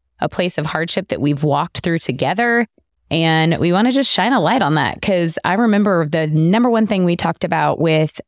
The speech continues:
all the counselors and everybody when my husband and I sat down with everybody at the school when my daughter was going through what she was going through. And the number one question I asked is, I said, "Where's your support group?"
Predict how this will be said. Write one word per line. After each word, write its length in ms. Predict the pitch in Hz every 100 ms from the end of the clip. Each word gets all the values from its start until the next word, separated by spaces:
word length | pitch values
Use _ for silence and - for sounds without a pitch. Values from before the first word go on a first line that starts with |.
| _ _ _ _ -
all 220 | 240 233
the 100 | 208
counselors 420 | 185 180 175 165
and 120 | 156 127
everybody 460 | 180 185 165 160
when 120 | 151
my 80 | 151
husband 280 | 151 170 160
and 80 | 151
I 60 |
sat 240 | 151 - -
down 240 | 151 151
with 240 | 143 143 139 _ _
everybody 340 | 180 180 170 160
at 100 | 156
the 80 | 160
school 360 | - 156 139
when 120 | 151
my 120 | 139 139
daughter 240 | 147 139
was 120 | 135
going 200 | - 147
through 120 | 160
what 120 | 143 -
she 100 | 131
was 120 | 143
going 220 | 131 127
through. 140 | 151
And 100 | 120
the 60 | 143
number 220 | 165 190
one 160 | 185 175
question 340 | - 160 - 143
I 100 | 131
asked 260 | 123 143
is, 140 | 151 151
I 80 |
said, 240 | 139 135 143
"Where's 200 | 170 165
your 80 | 185
support 360 | 147 - -
group?" 240 | - 101